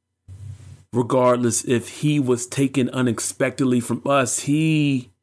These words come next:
is in his destination of choice.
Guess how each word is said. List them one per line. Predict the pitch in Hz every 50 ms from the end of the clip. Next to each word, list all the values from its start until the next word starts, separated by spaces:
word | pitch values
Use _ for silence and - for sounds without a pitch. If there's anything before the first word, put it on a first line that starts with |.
| _ _ _ _ _ _ _ _ _ _ _ _ _ _ _
is | 117 113 107 117
in | 131 127 123 117
his | 113 127 131 135 139 135 127 120 120 117 107 - - - - - - - _ _ _ _ _ _ _ _ _ _ _ _ _ _ _ _ _ _ _ - - - 104
destination | 104 127 131 123 - - 135 123 113 113 123 131 139 139 - - 135 127 120
of | - 131 127 117
choice. | - - - 117 101 92 95 95 - - - - - - -